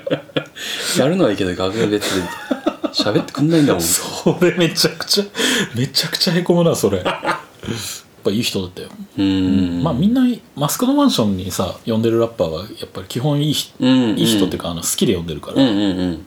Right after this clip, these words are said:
Speaker 1: ツイギーさんとか意外とめっちゃ気さくだったな。
Speaker 2: いや、ツイギーさんが一番気さくだったかも。
Speaker 1: ねえ、
Speaker 2: 一番って言い方あるかもしれないけど、
Speaker 1: なんか。
Speaker 2: 意外性で言う、言うと、
Speaker 1: うんうんうん。
Speaker 2: R指定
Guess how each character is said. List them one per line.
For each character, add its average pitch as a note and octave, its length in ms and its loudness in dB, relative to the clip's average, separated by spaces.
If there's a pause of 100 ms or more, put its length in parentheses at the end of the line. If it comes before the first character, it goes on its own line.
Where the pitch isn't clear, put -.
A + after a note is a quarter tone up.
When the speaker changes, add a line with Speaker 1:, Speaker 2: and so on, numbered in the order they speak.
(160)
Speaker 1:
ツ - 300 -4
イ C#4 120 4
ギ F#3+ 220 -4
ー - 20 2
さ G2+ 200 -2
ん F2+ 80 -2
と - 120 -12
か - 80 -2
意 G2+ 120 0
外 D3+ 240 -4
と D#3+ 200 -2 (120)
め C3+ 120 -2
っ - 100 -14
ち - 80 -4
ゃ - 40 -8
気 - 100 -6
さ D#3+ 120 0
く D#3+ 100 -2
だ E3 80 2
っ D#3+ 40 -6
た - 220 0
な。 F2+ 100 -4
Speaker 2:
い F2 200 -6
や、 E2+ 40 -8
ツ - 240 -2
イ C#3 40 -2
ギ D3+ 100 -4
ー A2 40 -2
さ - 160 -2
ん E2+ 220 -8 (140)
が B2 100 2
一 A2+ 280 0
番 D3 160 2
気 - 100 -2
さ D3 160 0
く D3 80 0
だ C#3 80 4
っ C#3+ 140 -6
た F#2+ 100 0
か F2 80 -4
も。 G2 60 -2
Speaker 1:
ね - 120 0
え、 F3 40 4
Speaker 2:
一 F3+ 180 4
番 B2+ 200 2
っ G#2 60 -4
て A#2 60 2
言 G#2+ 120 4
い G#2 40 0
方 G#2 240 0
あ - 20 2
る G#2 100 0
か G2+ 80 -2
も F#2 60 -2
し - 120 -2
れ E2+ 40 -6
な E2+ 60 -4
い D#2+ 60 -8
け E2+ 80 -8
ど、 F2+ 140 -8
Speaker 1:
な F2 60 -8
ん F2 120 -12
か。 - 40 -16 (100)
Speaker 2:
意 B2+ 100 -2
外 E3+ 200 2
性 F3 220 2
で E3+ 80 2
言 E3 340 2
う、 E3 40 -16 (200)
言 C#3+ 120 0
う C3+ 40 2
と、 - 300 0
Speaker 1:
う G#2+ 40 2
ん G#2 40 4
う - 40 4
ん - 20 0
う F#2 140 -2
ん。 E2 440 -4 (120)
Speaker 2:
R G#3 260 -2
指 B3 120 0 (100)
定 G2+ 280 0